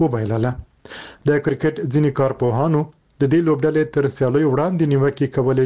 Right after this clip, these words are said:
چې ګواکې دغه لوبډله د روابطو پر اساس غوره سوې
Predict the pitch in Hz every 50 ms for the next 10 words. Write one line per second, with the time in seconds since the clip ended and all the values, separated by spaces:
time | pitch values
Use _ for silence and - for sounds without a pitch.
0 | 127 - - - 131 127 110 104 120 123 131 131 - 127 110 123 113 113 113 107
1 | 113 110 110 156 165 156 156 160 - - _ - 139 151 156 156 151 143 151 175
2 | 170 175 165 156 - 135 131 123 - - 139 127 107 - 107 113 120 117 107 -
3 | - 120 113 113